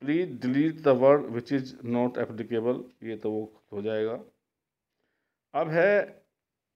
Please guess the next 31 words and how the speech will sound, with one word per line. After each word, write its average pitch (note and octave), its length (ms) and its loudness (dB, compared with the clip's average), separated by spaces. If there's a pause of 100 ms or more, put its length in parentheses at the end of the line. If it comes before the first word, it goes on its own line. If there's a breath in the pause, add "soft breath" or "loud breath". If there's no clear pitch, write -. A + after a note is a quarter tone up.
(300)
आपके D3 380 0
लिए E3+ 640 2
क्या C3 140 2
क्या D3 160 2
चीज़ C3 440 -4 (720)
रिक्वायरमेंट A#2+ 680 0
है। F#2 200 -8
सबसे C#3 360 -2
पहली D3+ 260 2
बात A2 360 -2
ये G2+ 180 -6
है, G#2+ 360 -8 (880)
इसमें D#3+ 520 -4
आपको C#3 480 4 (640)
जो, C3 440 -6
अ, B2+ 140 -2
दिक्कत C#3 360 -2
आती B2 380 -2
है C3+ 240 -2
सब B2+ 280 -6
बना, A#2+ 180 -2
ब-, A2+ 460 -4
बना A#2 180 -2
लेंगे A#2+ 560 -4
अपनी A2+ 220 -8
डिटेल A#2 360 -4
देकर, A2+ 480 -6
आधार G#2+ 400 -2
कार्ड, G#2+ 320 -6
पैन A2 320 -10
कार्ड G#2+ 360 -4